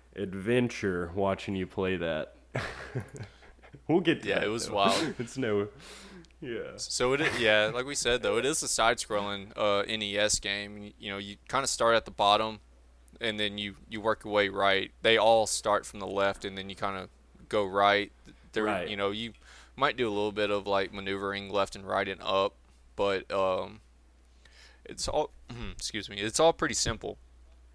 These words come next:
Speaker 2: with, with the
Speaker 1: Right.
Speaker 2: whole level. You can't get lost. There are dead ends, but it's
Speaker 1: Mm-hmm.
Speaker 2: like, you know, it, it's not gonna destroy anything. Um,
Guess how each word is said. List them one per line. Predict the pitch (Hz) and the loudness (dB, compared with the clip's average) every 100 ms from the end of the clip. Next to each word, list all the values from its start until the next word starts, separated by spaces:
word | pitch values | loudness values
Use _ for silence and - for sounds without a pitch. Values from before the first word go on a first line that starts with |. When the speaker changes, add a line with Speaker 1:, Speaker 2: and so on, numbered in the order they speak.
| - - - - - - | -20 -20 -20 -20 -20 -6
Speaker 2:
with, | 113 110 | -4 -2
with | 110 | 0
the | - | 0
Speaker 1:
Right. | 104 | 2
Speaker 2:
whole | 110 101 | 2 4
level. | 101 101 101 98 - - - - _ - | 2 4 0 -2 -8 -20 -20 -20 _ -12
You | 110 | -12
can't | - 131 104 | -2 0 2
get | 120 | 0
lost. | 98 98 101 104 - - - - _ - | 2 2 4 2 -4 -10 -20 -20 _ -4
There | 101 | 0
are | 104 107 | 4 2
dead | 98 107 104 | 4 4 4
ends, | 98 98 101 101 | 2 -2 -6 -8
but | - 98 | -2 -2
it's | 95 90 | -2 -2
Speaker 1:
Mm-hmm. | |
Speaker 2:
like, | 98 92 - - - - - - - - | 0 0 -2 -12 -20 -20 -20 -20 -20 -20
you | - 98 | -12 -4
know, | 95 | -2
it, | 101 98 - - | -2 -4 -14 -12
it's | 113 - | -6 -2
not | 110 | -2
gonna | 107 98 | -4 -10
destroy | 98 - 107 98 | -10 -8 -6 -6
anything. | 98 95 98 95 98 101 _ - | -6 -8 -6 -6 -8 -14 _ -12
Um, | 101 98 95 95 98 | -6 -4 -6 -10 -18